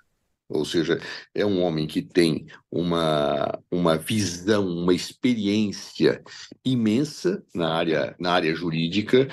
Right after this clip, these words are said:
e em todos os aspectos que efetivamente podem ensejar uma intervenção do ministro da Justiça. Então, acho que foi uma escolha acertada, é uma pessoa ponderada, um humanista, tem vivência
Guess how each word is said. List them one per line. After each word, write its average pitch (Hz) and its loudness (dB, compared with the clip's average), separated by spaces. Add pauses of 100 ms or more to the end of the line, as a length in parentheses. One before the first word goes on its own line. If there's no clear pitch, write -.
(280)
e 104 0
em 98 -2
todos 143 0
os 98 -2
aspectos - 0 (400)
que 98 0
efetivamente 92 -2 (160)
podem 104 0 (240)
ensejar 120 -2
uma 120 -2
intervenção 101 -2
do 101 0
ministro 87 0
da 80 4
Justiça. - -2 (100)
Então, 110 -4
acho 117 -2
que 107 -6
foi 107 0
uma 98 0
escolha 95 -2
acertada, 104 -2
é - 0
uma - -4
pessoa 92 -2
ponderada, 92 0
um 104 -2
humanista, 90 0 (480)
tem 139 0
vivência 117 -2